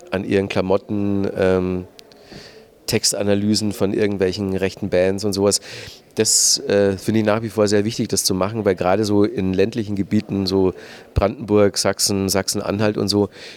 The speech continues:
ähm, da ist es halt schon noch so, dass, dass die rechten Parteien in so, in, in der Pampa, in so kleinen Dörfern sehr stark sind und die nehmen da auch so, äh, das soziale Miteinander in die Hand, ne? Der Fahrlehrer ist ein Nazi, ähm,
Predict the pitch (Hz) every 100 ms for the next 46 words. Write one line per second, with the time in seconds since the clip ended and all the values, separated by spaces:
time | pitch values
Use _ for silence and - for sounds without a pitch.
0 | - - - - - 101 98 98 95 -
1 | - - - 117 110 135 135 117 117 127
2 | 151 143 123 120 - - - - - -
3 | 107 107 - 123 110 110 98 107 113 110
4 | 110 - - - 151 101 98 98 101 101
5 | 101 98 95 95 - 101 110 113 104 98
6 | - 95 98 101 - 110 101 - - -
7 | - - 101 107 - 85 131 156 131 -
8 | 110 101 - - 104 107 104 117 123 113
9 | 113 - 107 104 - _ - 113 107 101
10 | - 110 104 101 113 180 165 90 90 95
11 | 90 78 87 - 123 139 107 - 110 135
12 | 131 123 123 120 113 117 - 120 120 -
13 | - - - 98 98 95 98 101